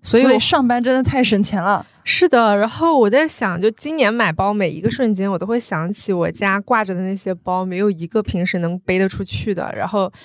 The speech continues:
Speaker 1: 现在看到各种包，我就很冷静，我觉得买了也没有什么用。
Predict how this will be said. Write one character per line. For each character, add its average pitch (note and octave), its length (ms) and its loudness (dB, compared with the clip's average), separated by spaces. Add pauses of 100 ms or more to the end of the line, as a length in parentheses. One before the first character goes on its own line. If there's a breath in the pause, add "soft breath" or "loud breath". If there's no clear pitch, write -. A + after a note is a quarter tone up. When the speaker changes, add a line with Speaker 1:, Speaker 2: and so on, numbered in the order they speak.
(180 loud breath)
Speaker 1:
现 A3 200 2
在 G3+ 140 2
看 G#3 260 -4
到 F#3 200 0
各 G3+ 160 -2
种 F3+ 260 -6 (140)
包， F3 180 4
我 F3+ 120 0
就 F3 300 -2
很 F3 220 -2
冷 E3+ 220 -2
静， E3+ 380 -8
我 F3+ 40 -6
觉 E3+ 160 -2
得 F#3 220 2 (200)
买 F#3 200 2
了 F3 120 4
也 G3+ 100 4
没 F3+ 100 -2
有 G3 100 2
什 G3+ 140 -2
么 D#3+ 80 -4
用。 G#3 320 -6